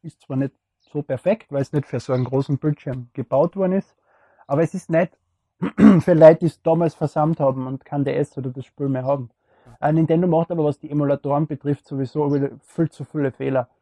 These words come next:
Speaker 1: Allein der Widescreen-Modus in Donkey Kong vierundsechzig, den du nicht ausnutzen kannst, weil es keine Möglichkeit gibt, den Emulator selbst aus diesem vier zu drei Modus zu holen und das dann einfach Donkey Kong vierundsechzig zusammenstaucht zeitlich,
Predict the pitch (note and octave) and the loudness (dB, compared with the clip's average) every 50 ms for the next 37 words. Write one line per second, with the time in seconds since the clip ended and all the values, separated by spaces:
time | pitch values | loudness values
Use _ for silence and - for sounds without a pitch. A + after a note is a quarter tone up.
0 | _ _ _ _ - D3 D3 D3 D#3 E3+ E3+ D#3 D3 C3+ C3+ D3 C#3 E3+ D#3+ - | _ _ _ _ -4 -2 0 0 0 0 0 0 -2 0 0 0 0 0 -2 -4
1 | - - - - F3 F3 F3 E3+ D#3+ D3+ D3 D3+ D3 D3+ C#3+ C3+ - - C#3 C3 | -10 -12 -4 -2 0 0 2 2 2 0 0 0 0 0 -2 -2 -4 -4 -6 -2
2 | A#2+ - C#3 C#3+ - E3 - - C#3+ C#3+ C#3 _ - E3+ E3+ D#3 C#3+ - D3 C3+ | 0 0 -2 -2 -2 -8 -8 -6 -6 -6 -6 _ -4 -2 -2 -2 -2 -2 -4 -6
3 | B2+ - _ - C#3 B2+ - _ - C#3+ C#3 C3 C3+ C3+ B2+ B2+ B2+ - - C#3+ | -6 -6 _ -12 -12 -12 -10 _ -6 -6 -6 -4 -6 -6 -6 -6 -8 -4 -2 -2
4 | E3 D#3+ - D#3+ D3+ D3 - - C#3+ - - C#3 C3+ A#2+ - - C3+ C3 B2+ - | -2 -2 -2 -4 -4 -4 -6 -10 -12 -8 -6 -6 -6 -6 -8 -8 -8 -8 -8 -8
5 | - C3 B2+ C3 C#3+ D3 D#3+ D3+ - _ - C3 C3 - _ - C#3+ C#3 _ - | -10 -8 -4 -4 -2 -2 -2 -4 -6 _ -8 -8 -8 -8 _ -6 -6 -6 _ -10
6 | C3 B2+ B2+ C3 B2+ B2+ B2+ B2+ A#2+ D3 E3 - E3 D3 - - - D#3+ F3+ G#3 | -12 -12 -10 -8 -4 -2 0 2 2 2 0 0 -2 -4 -4 -2 2 4 4 4
7 | F3+ - - - _ _ _ _ _ _ _ _ - E3+ E3+ D#3+ - - E3+ D#3+ | 4 2 -4 -18 _ _ _ _ _ _ _ _ -2 0 0 0 0 -4 -6 -6
8 | - E3 D#3+ - - F3+ F3+ E3+ - - D#3 C3 D3 D#3 F3 G3+ F#3+ E3 D#3 D3 | -2 -2 -4 -2 -2 -2 -2 -2 -2 -4 -6 -4 0 0 0 0 0 0 0 0
9 | C#3+ C3 - _ _ - C3 G#2 A#2+ C3 C3+ C#3 C#3 C#3+ E3+ F3 - _ _ _ | 0 -2 -4 _ _ -8 -8 -4 -2 0 0 0 2 0 0 -2 -4 _ _ _
10 | _ _ C#3 C3 - D#3 - - E3 D3 D3 D3 D#3+ E3 D#3+ - - D#3 E3 E3 | _ _ -10 -6 -4 -4 -2 -2 -2 0 0 0 0 -2 -2 -2 0 0 0 2
11 | D3 C#3 D#3 C#3+ - F3 F3+ D#3+ D#3+ D3+ - - C#3 - _ - A#2+ - - D#3+ | 0 0 -2 -2 0 0 0 0 0 -2 -2 -6 -12 -16 _ -18 -8 -2 0 0
12 | G#3 F#3+ D3 - - - - - B2+ B2+ C#3 C3 - _ _ - C3 B2 B2+ - | 2 2 0 -2 -4 -6 -4 -2 0 0 0 -2 -4 _ _ -4 -2 -2 -2 -2
13 | - C#3 F3 F3 - | -2 -2 -2 -2 -4